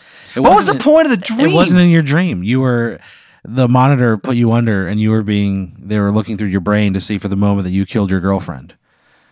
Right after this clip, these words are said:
Speaker 1: They were investigating your brain to see if you did the crime. But it turns out you didn't, but they didn't know what to do with you, so they just fucking killed you <laughs> instead.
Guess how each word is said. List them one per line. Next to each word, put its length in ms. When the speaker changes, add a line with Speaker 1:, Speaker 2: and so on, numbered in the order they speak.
Speaker 1:
They 100
were 80
investigating 580
your 120
brain 260
to 80
see 160
if 100
you 80
did 140
the 80
crime. 580
But 140
it 20
turns 160
out 60
you 160
didn't, 400
but 80
they 100
didn't 160
know 100
what 140
to 80
do 160
with 140
you, 140
so 140
they 80
just 240
fucking 280
killed 360
you 80
<laughs> 20
instead. 520